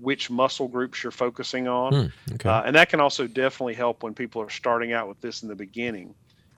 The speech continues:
Speaker 1: Um, so we'll, we'll put some links and some references, and hopefully people can go look that up. But, you know, just looking it up on the internet, progressive muscle relaxation, they should be able to find some, some good guides on how to do that. Um, but people who've,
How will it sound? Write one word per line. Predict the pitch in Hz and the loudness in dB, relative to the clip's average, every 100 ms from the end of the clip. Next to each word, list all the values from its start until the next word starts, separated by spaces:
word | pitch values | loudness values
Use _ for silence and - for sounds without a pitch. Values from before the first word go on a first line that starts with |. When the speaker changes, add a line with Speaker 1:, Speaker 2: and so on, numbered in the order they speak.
| _ | _
Speaker 1:
Um, | 113 113 113 110 | -2 0 0 -4
so | 107 - 131 | -4 0 0
we'll, | 127 165 190 | 2 2 2
we'll | 165 | 2
put | 175 190 | 0 0
some | - 151 120 | 0 0 0
links | 123 135 143 - | 0 -2 -2 -8
and | 135 117 | -6 -6
some | 120 113 | -6 2
references, | 123 - 127 - 139 120 | 2 2 -4 -2 0 0
and | 113 | -2
hopefully | 135 - 120 | -2 -2 -4
people | 135 123 | -4 -4
can | 117 117 | -6 -4
go | 117 120 | 0 0
look | 120 127 | 0 2
that | 120 113 | 2 4
up. | 120 - | 2 0
But, | 120 - - - | -6 -8 -20 0
you | 151 | 4
know, | 135 | 4
just | 160 - | 2 0
looking | 160 156 | 4 6
it | 143 | 6
up | 143 | 6
on | 131 | 4
the | 120 120 | 2 0
internet, | 123 127 127 113 | 2 4 4 2
progressive | 113 117 123 - | -2 0 0 0
muscle | 117 120 - | -2 -2 -2
relaxation, | 120 120 120 110 - 117 - | -2 2 0 0 -2 -2 -2
they | 120 | -2
should | 131 131 | -2 0
be | 127 | 0
able | 113 | 0
to | 110 | 0
find | - 117 117 | 0 2 0
some, | - 107 104 - - - | -4 -8 -10 -16 -16 -6
some | 135 120 | -2 0
good | 135 156 | 2 4
guides | 127 120 123 123 113 | 8 10 10 8 4
on | 110 | -6
how | 110 113 | -2 -2
to | 98 | -2
do | 113 117 | -8 -6
that. | 98 92 - _ - _ _ - | -6 -8 -12 _ -20 _ _ -6
Um, | 117 113 110 113 113 | -2 -2 -2 -6 -4
but | 127 - | -4 -2
people | 190 208 202 147 | -2 0 0 0
who've, | 160 143 131 | 0 -4 -6